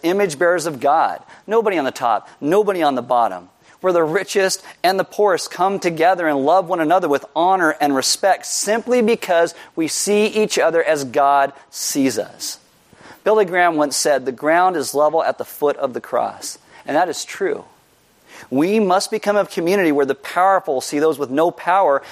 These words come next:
and treat them like children of the King, because they are. Where young and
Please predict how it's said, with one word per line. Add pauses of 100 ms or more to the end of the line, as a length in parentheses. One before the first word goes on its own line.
(120)
and
treat
them
like
children
of
the
King,
because (180)
they
are. (420)
Where
young
and